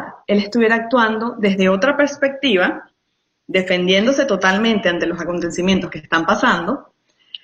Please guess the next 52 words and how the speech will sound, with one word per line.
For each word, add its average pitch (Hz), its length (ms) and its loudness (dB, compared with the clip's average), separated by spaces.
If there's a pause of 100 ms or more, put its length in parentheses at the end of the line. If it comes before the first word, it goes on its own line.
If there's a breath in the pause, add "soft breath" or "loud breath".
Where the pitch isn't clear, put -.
(540 loud breath)
y 277 140 4
él 269 120 2
está 320 340 0
como 370 200 -6
que, - 140 -16
"Esto 202 220 0
no 311 60 4
está 214 160 0
pasando, - 560 -6 (220)
estas, 247 360 -2
estas 269 240 0
aguas 285 300 4
no, 269 360 4
<laughs> 269 340 2
yo 233 140 2
no 262 120 2
sé 269 160 2
nadar 277 300 4
aquí 262 220 -4
en 254 120 -2
estas 269 260 -2
aguas, 165 540 -2
esto 233 240 -6
no 240 100 2
es 220 80 0
lo 220 120 -4
mío". 220 420 -2 (540)
¿Por 202 200 0
qué? 302 120 2
Porque 208 240 -4
partimos 185 400 -2
de 220 60 0
una 208 140 -2
persona 220 420 -2
que 170 80 -10
está 160 160 -12
acostumbrada 202 640 0
a - 140 -4
manejar 165 380 -4
tanto 190 340 2
poder 190 560 2 (340 loud breath)
y 208 120 0
que 196 80 0
está 185 160 -4
acostumbrada 190 680 2
a - 100 -2
que 180 100 -4
su 180 140 -6
palabra 170 520 0
sea 160 260 -2
la 156 140 2
ley, 196 400 0